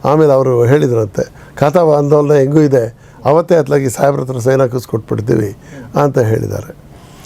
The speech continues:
ಇವರು ಸಾಯಂಕಾಲ ಅವ್ರು ಬಂದರು, ಅವ್ರ ಕಾರಲ್ಲಿ ಬಂದು ಅಲ್ಲಿ ನಿಲ್ಲಿಸ್ಕೊಂಡು, ಆಮೇಲೆ ಇದಕ್ಕೆ ಖಾತಾ ಆಂದೋಲನ ನಡೀತಾ ಇದೆ. ಏನೊಂದು ಹತ್ತು ಹನ್ನೆರಡು ಸಾವಿರ ಜನ ಅಲ್ಲೆಲ್ಲ ಹರಡೋಗ್ಬಿಟ್ಟಿದ್ದಾರೆ ಎಲ್ಲ ಕಡೆ.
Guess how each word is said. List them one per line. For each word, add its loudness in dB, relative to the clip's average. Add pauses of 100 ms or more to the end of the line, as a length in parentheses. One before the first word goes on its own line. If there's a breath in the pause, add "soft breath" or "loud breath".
(200 loud breath)
ಇವರು 4
ಸಾಯಂಕಾಲ 0
ಅವ್ರು 2
ಬಂದರು, 0
ಅವ್ರ 2
ಕಾರಲ್ಲಿ -2
ಬಂದು -2
ಅಲ್ಲಿ 0
ನಿಲ್ಲಿಸ್ಕೊಂಡು, 0 (560 loud breath)
ಆಮೇಲೆ 2 (720)
ಇದಕ್ಕೆ 0
ಖಾತಾ 0
ಆಂದೋಲನ 0
ನಡೀತಾ 0
ಇದೆ. -2 (500 loud breath)
ಏನೊಂದು 2
ಹತ್ತು -2
ಹನ್ನೆರಡು 0
ಸಾವಿರ 0
ಜನ 2
ಅಲ್ಲೆಲ್ಲ 0 (720 loud breath)
ಹರಡೋಗ್ಬಿಟ್ಟಿದ್ದಾರೆ 2
ಎಲ್ಲ 2
ಕಡೆ. -4